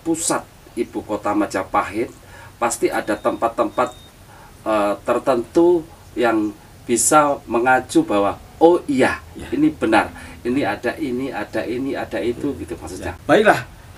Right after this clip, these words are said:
Speaker 2: eh, di sana disebutkan di dalam literasi Negara Kertagama, apa, keajaiban sebuah kota di mana pusat istananya atau pusat kedatonnya adalah dikelilingi tembok tinggi,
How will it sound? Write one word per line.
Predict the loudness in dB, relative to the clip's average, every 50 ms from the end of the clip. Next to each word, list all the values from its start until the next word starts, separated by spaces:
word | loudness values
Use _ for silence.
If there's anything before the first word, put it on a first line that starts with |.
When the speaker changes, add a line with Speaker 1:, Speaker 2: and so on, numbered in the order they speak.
| -20 -8 -4
Speaker 2:
eh, | -2 -2 2
di | 2 2 4
sana | 4 6 6 6
disebutkan | 4 4 -2 0 -2 -2 -2 2 4 4 6 6 6 4 2 -2 -4 -8 -10 -14 -18 -20 -12
di | -10 -6
dalam | -2 0 2 4 4 4 4 2 2 2 2 0 0 -2 0 0 0 0
literasi | 0 0 -2 0 0 0 0 0 0 -2 -2 0 -2 -4
Negara | -4 -4 -4 -2 -2 -2
Kertagama, | -2 -4 -6 -6 -6 -6 -4 -4 -4 -4 -4 -4 -4 -4 -4 -4 -6 -8 -12 -16 -18 -20 -20 -20 -14 -12
apa, | -6 0 0 2 2 2 0 -2 0 2
keajaiban | 4 6 6 4 6 6 4 4 6 6 8 8 8 6
sebuah | 4 -2 -4 -2 -2 -4 -2 -2
kota | -4 -6 -4 -4 -6 -4 -4 -4 -4 -6 -10 -20 -20 -20 -20 -20 -16 -6
di | -4 -2 -2
mana | 0 2 2 2 2 0 -8 -18 -20 -20 -20 -20 -20 -20 -20 -8 -4
pusat | -2 -2 2 2 2 2 2 -2
istananya | -4 -4 0 2 2 4 4 2 0 -2 -2 -4 -4 -6 -6 -8 -8 -10 -12 -18 -16 -14 -16
atau | -12 -10 -10 -12 -10 -8
pusat | -6 -4 -4 -4 -2
kedatonnya | -4 -4 -4 -4 -6 -4 -4 -4 -4 -2 -4 -4 -4 -4
adalah | -4 -6 -6 -2 -2 -2 -2 -4 -12 -20 -14 -10
dikelilingi | -10 0 4 4 4 8 6 6 6 6 4
tembok | 4 4 4 4 2 -2 0 2
tinggi, | 4 4 4 2 0 0 0 -2 -2